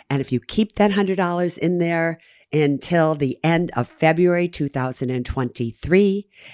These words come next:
and you just do an electronic transfer once a month for any amount of money you want, in the end of February, you will not only get a hundred dollar bonus, but Alliant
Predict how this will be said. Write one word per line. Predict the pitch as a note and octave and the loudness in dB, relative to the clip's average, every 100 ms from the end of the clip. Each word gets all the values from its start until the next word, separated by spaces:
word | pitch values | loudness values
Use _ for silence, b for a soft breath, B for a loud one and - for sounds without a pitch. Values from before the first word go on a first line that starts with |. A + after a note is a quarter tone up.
| B | B
and | - D#3+ | -2 0
you | E3 | 0
just | E3+ E3 - | 0 0 2
do | D#3+ D#3 | 2 2
an | C3+ | 0
electronic | B2+ C3+ - E3 D3 C#3+ - | 0 -2 -2 0 0 -2 -4
transfer | F3+ F#3 F3+ - E3+ | -2 -2 -2 -4 -2
once | D#3 D3 - | -2 -4 -4
a | C#3 | -4
month | D3+ F3 F3+ | 0 -2 -2
for | - C3+ - - | -6 -10 -8 -2
any | G3+ G3+ F#3+ E3 | 0 2 0 0
amount | C#3+ C3+ B2 B2 | 0 0 0 0
of | |
money | A#2 A#2 A2+ | -2 -2 -4
you | G#2+ G#2 | -4 0
want, | D#3 F3 E3+ - b b b b b b _ _ | 2 4 0 -4 b b b b b b _ _
in | D#3 D3+ D3+ | -4 -2 -2
the | D#3 D3 | -2 0
end | - A#3 G#3 C3+ A2+ G#2 - _ | 2 4 6 4 0 -4 -14 _
of | A#2+ | -6
February, | - A#2 A2 A2 A2 G#2+ A2 A#2 A#3+ D4 - b b b | -2 -2 0 -2 -2 -2 0 2 2 2 -8 b b b
you | D3 G3+ | 2 4
will | G#3+ | 6
not | F#3 E3 | 4 2
only | D#3+ D#3+ | 2 2
get | D#3+ D#3 D3 | 4 4 4
a | C3 | 0
hundred | C3+ C3 C3 | 0 0 0
dollar | B2 A#2 A#2 | 0 -2 -2
bonus, | A#2 A2 A2 F3 C#4 - - _ _ _ _ _ _ _ - | -2 -2 2 2 0 -6 -14 _ _ _ _ _ _ _ 2
but | E3 D3+ - - | 6 6 4 0
Alliant | D#3 D#3 E3 G#3+ G3+ B2 B2+ - | 2 4 6 8 8 6 2 -4